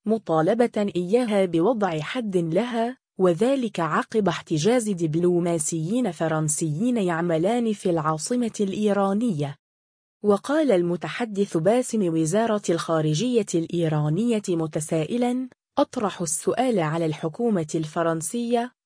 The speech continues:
كيف يمكن تفسير أن آلام ومعاناة الإيرانيين الذين تعرضوا للجريمة والعدوان العسكري من قبل الولايات المتحدة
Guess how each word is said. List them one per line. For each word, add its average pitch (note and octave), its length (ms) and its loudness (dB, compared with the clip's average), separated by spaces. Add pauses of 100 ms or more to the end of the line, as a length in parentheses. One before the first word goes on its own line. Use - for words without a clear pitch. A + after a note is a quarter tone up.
كيف D#4+ 280 0
يمكن A3 640 2
تفسير G#3+ 640 0
أن F3+ 180 0
آلام F#3+ 460 2
ومعاناة E3+ 800 2
الإيرانيين G3 1000 0
الذين F3 560 0
تعرضوا G3+ 720 0
للجريمة E3+ 720 2
والعدوان D#3+ 720 2
العسكري F3 800 -2
من D#3+ 140 -2
قبل G#3 360 0
الولايات E3 680 2
المتحدة E3 760 -2